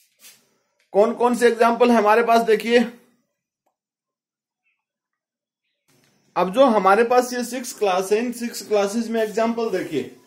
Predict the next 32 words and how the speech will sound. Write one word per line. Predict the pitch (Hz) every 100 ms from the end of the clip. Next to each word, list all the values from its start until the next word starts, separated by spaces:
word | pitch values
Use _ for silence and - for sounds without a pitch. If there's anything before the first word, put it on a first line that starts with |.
| _ _ _ _ -
हमारे | 160 190 254
पास | 269 262 -
पहला | 190 214
example | 226 208 226 233 247
जो | 240 233
हमने | 196 196 226
दिया | 190 208 208
है | 196
यहाँ | 185 175
पर | 214 226
वो | 233 226
है | 233 233 - - _ _ 175
Neopelina। | 202 247 247 233 196 185 175 139 120 - -
It | 226
is | - 277 247
the | 254
miss, | 233 208 233 - -
it | 196 -
is | 247
the | 254
link | 247 214 254 254 254
between, | 220 226 226 233 220
missing | 226 240 254 240
link | 240 254 240
between, | 208 202 214 226 233 - - _ _ _ _
so, | 190
uh, | 190 196 170 156 -
it | 220
is | 262
the | 262 269 - 185 190 185
connective | - 214 233 226 269
links, | 240 254 214 135